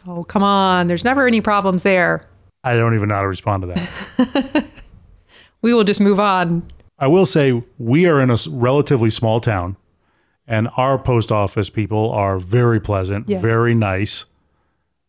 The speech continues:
Speaker 1: Not common.
Speaker 2: They just work for an evil organization.
Speaker 1: <laughs> That's right.
Speaker 2: They
Speaker 1: It
Speaker 2: can't help it if they work for the Death Star.
Speaker 1: <laughs>
Speaker 2: No, that's too far.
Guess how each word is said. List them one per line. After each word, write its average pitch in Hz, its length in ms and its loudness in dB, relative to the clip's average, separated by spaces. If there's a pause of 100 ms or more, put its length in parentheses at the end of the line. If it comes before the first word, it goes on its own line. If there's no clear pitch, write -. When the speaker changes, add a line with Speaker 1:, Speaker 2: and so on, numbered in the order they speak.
(240)
Speaker 1:
Not 277 200 0
common. 196 360 2
Speaker 2:
They 180 100 -2
just 156 160 0
work 135 180 0
for 135 140 0
an 123 60 2
evil 120 200 2
organization. 117 560 0
Speaker 1:
<laughs> 226 280 0
That's 220 420 2
right. 202 300 0 (320)
Speaker 2:
They - 100 0
Speaker 1:
It 285 40 -2
Speaker 2:
can't 190 180 4
help 117 220 0
it 107 60 0
if 98 60 -2
they 104 100 0
work 101 160 0
for 110 100 -2
the 101 80 -2
Death 98 200 -2
Star. 87 380 -4
Speaker 1:
<laughs> 233 60 0 (720)
Speaker 2:
No, 87 160 -10
that's 113 220 -2
too 110 100 0
far. 71 320 -10